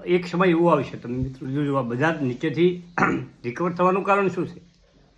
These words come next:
રિટેલ રોકાણકારોને લેવું છે, વિદેશી રોકાણકારોને લેવું છે.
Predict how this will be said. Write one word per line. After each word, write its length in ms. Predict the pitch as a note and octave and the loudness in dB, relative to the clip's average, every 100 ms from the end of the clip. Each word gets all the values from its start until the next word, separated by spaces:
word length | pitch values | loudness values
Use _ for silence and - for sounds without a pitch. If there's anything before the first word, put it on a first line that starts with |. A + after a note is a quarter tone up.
| _ _ _ _ _ _ _ - _ _ _ _ _ - | _ _ _ _ _ _ _ -20 _ _ _ _ _ -12
રિટેલ 380 | A#2+ C3+ G3 | -8 -6 -4
રોકાણકારોને 600 | F#3+ G3 G3+ G3 G3+ G3 G3 | -2 0 0 2 2 2 6
લેવું 280 | F3+ D#3+ | 6 6
છે, 100 | A#2 - - _ _ _ _ _ _ _ _ _ _ - - _ _ _ _ _ G2 - - _ _ _ _ - | 0 -10 -20 _ _ _ _ _ _ _ _ _ _ -20 -20 _ _ _ _ _ -20 -20 -20 _ _ _ _ -8
વિદેશી 440 | B2 D3+ F#3+ F3+ | -2 4 4 4
રોકાણકારોને 640 | G#3+ G#3 A3 G#3+ G#3 G#3+ | 2 4 2 4 2 4
લેવું 300 | G3 G3+ F3+ | 6 6 4
છે. 140 | - | 2